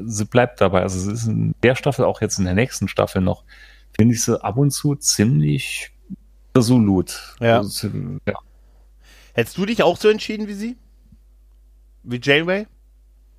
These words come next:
Speaker 1: Ich hätte mich an Janeways Stelle auf jeden Fall so entschieden.
Speaker 2: Hm. Ja, sie sagt auch, der Tod meines, äh, sich-, meines Chefingenieurs war keine Option, ne?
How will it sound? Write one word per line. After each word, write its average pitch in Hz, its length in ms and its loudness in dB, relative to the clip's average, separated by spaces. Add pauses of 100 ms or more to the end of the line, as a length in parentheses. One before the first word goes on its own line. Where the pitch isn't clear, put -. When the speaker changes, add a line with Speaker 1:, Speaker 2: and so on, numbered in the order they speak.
(920)
Speaker 1:
Ich 98 80 2
hätte - 100 -2
mich 95 180 -2
an 95 140 0
Janeways 120 420 2
Stelle 110 320 2
auf 92 240 -4
jeden 90 220 0
Fall 101 240 0
so 147 140 -2
entschieden. 156 560 0
Speaker 2:
Hm. 104 360 -2 (440)
Ja, 98 140 4
sie 104 100 2
sagt 104 240 2
auch, 101 100 -4
der 98 140 0
Tod 123 220 -2
meines, 107 300 0
äh, 101 340 2
sich-, 113 240 -4
meines 104 460 -4
Chefingenieurs 107 640 -4
war 101 100 -2
keine 107 260 0
Option, 98 500 -4
ne? 95 140 -8